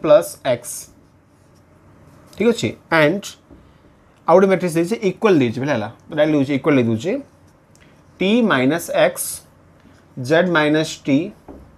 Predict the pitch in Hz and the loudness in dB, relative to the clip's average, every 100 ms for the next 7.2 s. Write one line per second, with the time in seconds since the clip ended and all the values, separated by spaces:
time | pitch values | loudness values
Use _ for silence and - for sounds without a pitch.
0 | _ _ _ _ _ - - _ 131 127 | _ _ _ _ _ -20 -20 _ -2 2
1 | 165 185 147 143 151 156 139 120 117 170 | 2 2 0 0 0 -2 0 2 2 -2
2 | - _ _ _ _ _ _ - _ _ | -10 _ _ _ _ _ _ -20 _ _
3 | _ 151 147 - - 180 196 - - - | _ 0 0 -2 2 4 4 0 -12 -16
4 | _ _ 135 127 156 185 - 151 151 - | _ _ -8 2 2 2 -2 0 0 -6
5 | - 113 - - _ _ _ - - _ | -12 -12 -14 -20 _ _ _ -20 -20 _
6 | _ _ _ - - - - - - - | _ _ _ -20 -20 -20 -20 -20 -20 -20
7 | - 165 | 0 0